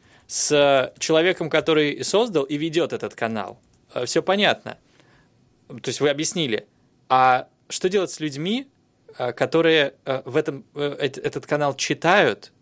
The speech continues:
и потом ходят по адресам, да, которые,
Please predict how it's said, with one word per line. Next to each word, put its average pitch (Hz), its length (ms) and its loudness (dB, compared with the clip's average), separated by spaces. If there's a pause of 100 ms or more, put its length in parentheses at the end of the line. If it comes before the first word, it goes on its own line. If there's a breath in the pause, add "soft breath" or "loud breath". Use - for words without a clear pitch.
(340)
и 131 80 -6
потом 135 460 -2
ходят 175 680 -2
по 120 380 4
адресам, 117 680 -2 (240)
да, 143 340 -2
которые, 113 480 -2